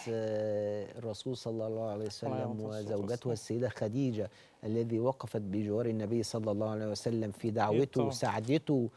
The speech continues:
Speaker 1: يعني أنت خليتنا الكلام بتاعك خدنا لزوجات النبي صلى الله عليه وسلم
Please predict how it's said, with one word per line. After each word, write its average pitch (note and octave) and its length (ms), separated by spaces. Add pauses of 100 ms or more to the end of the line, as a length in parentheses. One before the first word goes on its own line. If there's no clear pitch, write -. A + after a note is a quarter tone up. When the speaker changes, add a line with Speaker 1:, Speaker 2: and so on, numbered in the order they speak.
(280)
Speaker 1:
يعني B2 380
أنت E3+ 200
خليتنا D3 920
الكلام C#3 480
بتاعك D#3+ 320 (140)
خدنا C#3+ 400
لزوجات A#2 840
النبي B2+ 360
صلى B2+ 280
الله B2 100
عليه B2+ 100
وسلم B2+ 400